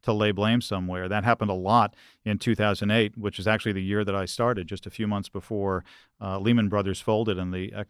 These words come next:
the economic crisis began. So I learned a lot in those first two years about the kinds of criticisms that people have about Harvard Business School, and a lot of them centered around what people thought,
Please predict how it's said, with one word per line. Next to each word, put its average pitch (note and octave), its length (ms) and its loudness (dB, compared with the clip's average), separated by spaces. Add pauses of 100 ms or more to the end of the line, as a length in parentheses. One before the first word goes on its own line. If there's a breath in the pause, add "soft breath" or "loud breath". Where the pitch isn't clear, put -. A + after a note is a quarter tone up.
the G2+ 240 -2
economic G#2 400 -4
crisis G#2+ 400 -4
began. F#2 440 -10 (500 soft breath)
So B2+ 340 8
I C3+ 140 6
learned D#3+ 200 6
a B2+ 40 6
lot C#3 200 8
in C3 60 2
those A2+ 180 4
first - 360 2
two C3+ 120 0
years A2+ 640 2
about G#2+ 440 0
the G#2 120 -2
kinds A2+ 280 2
of G2+ 120 -4
criticisms G#2 640 0
that G2 140 -6
people F#2+ 420 -6 (320 soft breath)
have G2 160 0
about F#2+ 240 0
Harvard F#2+ 240 0
Business F#2+ 320 -4
School, A2 340 -4
and C3 160 0
a C3+ 40 2
lot F3 200 6
of E3 120 0
them D3+ 280 2 (320 soft breath)
centered D3 400 4
around A2+ 460 2
what A#2+ 300 0
people B2 280 0
thought, C3+ 460 4